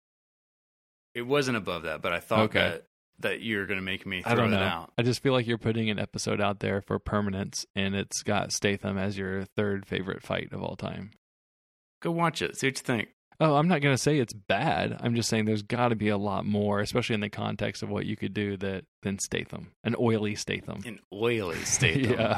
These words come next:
Speaker 1: Yes.
Speaker 2: <laughs>
Speaker 1: It's
Speaker 2: All
Speaker 1: cle-,
Speaker 2: right.
Speaker 1: cleverly done.
Speaker 2: You've gotta own that one.
Speaker 1: Yep.
Speaker 2: I, I do not endorse that. I can
Speaker 1: I
Speaker 2: get,
Speaker 1: will.
Speaker 2: I can get behind the other two.
Speaker 1: I'm not saying Crank.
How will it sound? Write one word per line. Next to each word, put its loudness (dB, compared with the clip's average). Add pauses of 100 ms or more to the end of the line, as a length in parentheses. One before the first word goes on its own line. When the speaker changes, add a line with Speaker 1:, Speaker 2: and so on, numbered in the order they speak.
(160)
Speaker 1:
Yes. -2
Speaker 2:
<laughs> -8 (1300)
Speaker 1:
It's -12
Speaker 2:
All 2
Speaker 1:
cle-, 6
Speaker 2:
right. 6
Speaker 1:
cleverly 6
done. 2
Speaker 2:
You've 2
gotta 4
own 4
that 0
one. -8
Speaker 1:
Yep. 4
Speaker 2:
I, 4
I 4
do 4
not 2
endorse -4
that. 0
I -2
can -2
Speaker 1:
I 4
Speaker 2:
get, 6
Speaker 1:
will. 2
Speaker 2:
I 2
can -2
get 0
behind 0
the 2
other 2
two. 0 (440)
Speaker 1:
I'm 2
not 0
saying 0
Crank. -2